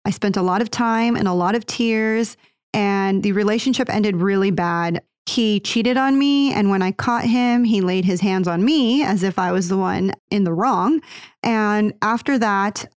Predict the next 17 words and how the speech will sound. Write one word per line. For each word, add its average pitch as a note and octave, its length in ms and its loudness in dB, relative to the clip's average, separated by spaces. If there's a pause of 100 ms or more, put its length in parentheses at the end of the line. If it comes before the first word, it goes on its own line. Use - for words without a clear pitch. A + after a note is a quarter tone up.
it G#3 100 0
really D4 320 2
opened B3+ 340 2
my A#3 180 0
eyes G3 280 0
into G3+ 220 0
thinking, G3 600 -2
"Man, A#3+ 300 2
I A#3+ 140 0
have G#4 100 0
a D#4+ 140 2
really G3 680 0
bad F#3 720 -2 (180)
picker." - 640 -6
I D4 520 0 (440)
continue D4+ 640 0
to G#3+ 460 0